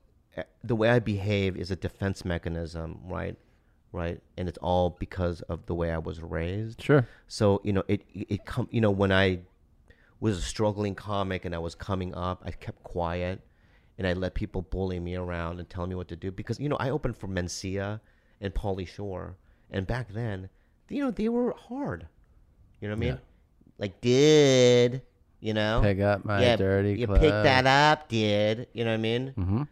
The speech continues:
Speaker 1: And, like, Carlos, like, "Hey, bro, you know, you gotta fucking, you know, not doing it right." And people, like,
Speaker 2: Well, what'd he
Speaker 1: tell
Speaker 2: tell
Speaker 1: me
Speaker 2: you you're doing wrong?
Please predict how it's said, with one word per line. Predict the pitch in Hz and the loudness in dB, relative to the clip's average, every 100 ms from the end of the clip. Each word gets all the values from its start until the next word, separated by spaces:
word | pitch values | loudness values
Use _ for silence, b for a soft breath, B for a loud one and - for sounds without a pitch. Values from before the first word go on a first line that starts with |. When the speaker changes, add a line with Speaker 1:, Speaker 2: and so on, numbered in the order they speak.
| _ | _
Speaker 1:
And, | 110 117 | 0 4
like, | 110 98 - - - | 4 2 -6 -18 -14
Carlos, | - 123 117 | -2 2 2
like, | 104 | 0
"Hey, | 104 | 0
bro, | 160 151 165 180 - _ - | 2 4 2 2 -8 _ -10
you | 123 | -4
know, | 135 170 156 _ _ _ _ _ | -2 -4 -8 _ _ _ _ _
you | 107 | 0
gotta | 127 170 | 4 4
fucking, | - 165 - 127 | 2 -2 -2 -6
you | |
know, | 127 123 127 - | -2 -4 -6 -8
not | 131 160 | -2 -2
doing | 98 170 208 | 2 2 4
it | |
right." | 139 113 101 | 2 0 -2
And | 98 | -6
people, | 92 113 107 | -10 -8 -6
like, | 101 98 b b - | -6 -8 b b 2
Speaker 2:
Well, | 123 | 6
what'd | 135 131 | 8 6
he | |
Speaker 1:
tell | 139 | 6
Speaker 2:
tell | 135 | 6
Speaker 1:
me | |
Speaker 2:
you | 127 | 6
you're | |
doing | 113 113 110 | 6 6 6
wrong? | 123 90 | 4 2